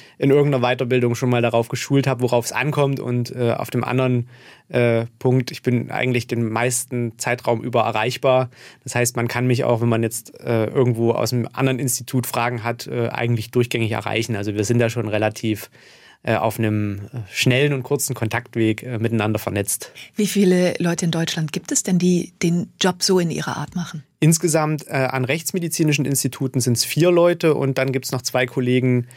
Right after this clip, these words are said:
Speaker 1: äh, am bayerischen L K A, die das auch noch betreuen. Ansonsten zwei Kollegen am Institut in Frankfurt, eine Kollegin in Jena und ich in Leipzig.
Speaker 2: Das klingt jetzt so, als würde einfach so wenig passieren, dass man mehr nicht braucht, oder gibt's da den Fachkräftemangel?
Speaker 1: So viel passiert auch wirklich nicht. Da sind wir in Deutschland, äh,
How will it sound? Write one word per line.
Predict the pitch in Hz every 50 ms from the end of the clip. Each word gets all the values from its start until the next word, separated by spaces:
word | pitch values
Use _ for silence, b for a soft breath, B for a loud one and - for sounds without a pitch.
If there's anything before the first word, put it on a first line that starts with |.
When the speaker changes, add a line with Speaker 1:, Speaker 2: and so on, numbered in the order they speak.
| B B B B B -
Speaker 1:
äh, | 123 117
am | 117 - 117 113
bayerischen | 117 120 127 127 120 123 -
L | 123 113
K | - 117
A, | 104 110 120 135 147
die | 135 131
das | 127 120 113
auch | - - 131
noch | 151 135
betreuen. | - - 143 - - 131 135 135 135 135 117
Ansonsten | 107 120 117 127 127 123 - -
zwei | 117 - - - 123 123 123
Kollegen | 123 - 123 120 120 120 120 117
am | 117 120 117
Institut | 120 117 - - 117 - 123 117
in | 120 110
Frankfurt, | - - 117 139 139 - 143 131 -
eine | 131 123 117 120
Kollegin | 117 - 123 113 117 113 120 117
in | 110 104
Jena | - 110 117 117 113 113
und | 110 110 110 110 104
ich | - 117
in | 107 101
Leipzig. | 92 104 104 - - - - - - - _
Speaker 2:
Das | - 185 165 - -
klingt | - 196 190 214 226
jetzt | 247 247 240 - - -
so, | 220 226 240 240 -
als | - 202 196 -
würde | 196 214 - -
einfach | 202 196 214 208 -
so | - 190 196 226 220
wenig | 214 233 233 233 226 -
passieren, | 208 190 - - 214 220
dass | 214 214 -
man | 208 190
mehr | 180 180 180
nicht | 196 190 - -
braucht, | - 170 170 254 330 - -
oder | 240 233 208
gibt's | 208 233 - -
da | - 175
den | 165 170 202
Fachkräftemangel? | 180 - - - 170 170 - - 170 165 - - 175 156 151 151 151 147 147 -
Speaker 1:
So | - - - - 135 135 127
viel | - - 143 139 131
passiert | 123 - 127 120 - - 131 123 -
auch | 120 113
wirklich | 120 120 127 123 131 127 117 -
nicht. | 123 120 117 -
Da | 120
sind | 110 - 120
wir | 127 123 120
in | 117
Deutschland, | 117 120 117 - - 123 120 120 120 117 -
äh, | - 131 123 120 117 117 113 113